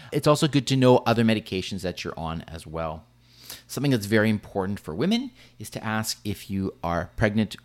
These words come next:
or breastfeeding. Studies have never been done to check if the neuromodulators have any effect on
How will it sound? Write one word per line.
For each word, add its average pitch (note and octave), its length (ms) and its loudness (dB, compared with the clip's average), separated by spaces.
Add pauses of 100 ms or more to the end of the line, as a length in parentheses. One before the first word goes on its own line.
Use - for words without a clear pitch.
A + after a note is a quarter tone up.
or D#2+ 180 -2
breastfeeding. D3 640 -4 (380)
Studies A2 300 -2
have G2+ 100 -2
never F#2+ 160 0
been F2 220 -4
done D3 360 2 (360)
to F#2 840 -6 (420)
check - 500 -4 (220)
if - 380 -2 (420)
the G2+ 480 -4
neuromodulators G2+ 580 2
have G#2 100 -4
any F2 240 0
effect C#3+ 420 -2 (240)
on F#2 560 -4